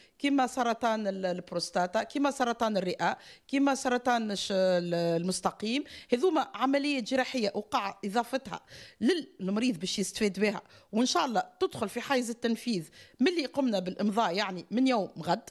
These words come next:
إن شاء الله بقدرة ربي. وقع أهم حاجة هي التكفل بسقف العلاج في الحالات الاستعجالية خارج السقف.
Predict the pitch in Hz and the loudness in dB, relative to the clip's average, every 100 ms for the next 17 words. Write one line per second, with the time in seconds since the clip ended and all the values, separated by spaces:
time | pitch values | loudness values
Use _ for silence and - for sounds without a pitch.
0 | 185 - 202 160 - 180 156 156 160 165 | -4 0 0 0 -4 -4 -4 -6 -6 -2
1 | 277 403 - - - - 247 - 427 - | -2 -4 -8 -18 -14 -4 -2 2 0 2
2 | 311 339 330 370 370 277 277 294 247 - | 0 0 -2 0 0 0 0 0 0 -2
3 | 269 339 - 175 - _ - - - 190 | -2 -2 -4 -8 -8 _ -20 -20 -12 -2
4 | 240 381 - 330 277 294 277 220 - - | 0 0 0 -4 -2 0 0 0 -4 -12
5 | - - - 247 226 202 233 262 - 311 | -14 -16 -4 -2 0 0 0 -2 -2 -4
6 | 285 277 247 254 247 196 - 415 285 208 | -2 -2 0 0 0 -2 0 0 0 -6
7 | - 190 - - | -4 -4 -4 -8